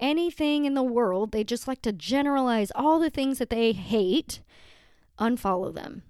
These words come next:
'cause it's not doing you any good to be put in that energy of people who just want to be judgy of others. Okay?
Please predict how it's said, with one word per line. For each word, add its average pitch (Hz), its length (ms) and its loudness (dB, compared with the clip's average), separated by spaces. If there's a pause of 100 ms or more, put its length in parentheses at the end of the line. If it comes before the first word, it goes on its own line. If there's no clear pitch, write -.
(140)
'cause 185 140 -4
it's - 180 -8
not 226 500 2
doing 214 360 0
you 190 200 0
any 196 440 -2 (180)
good 202 460 -4 (500)
to 214 140 -2
be 196 160 -4
put 208 240 -2
in 202 180 -2
that 180 360 -6
energy 277 720 0
of - 260 -6
people 220 720 -4
who 196 220 -4
just 208 480 -4
want 202 280 -6
to 180 540 -4
be 202 160 -4
judgy 262 640 0 (420)
of 214 160 -2
others. - 600 -8 (400)
Okay? 240 360 0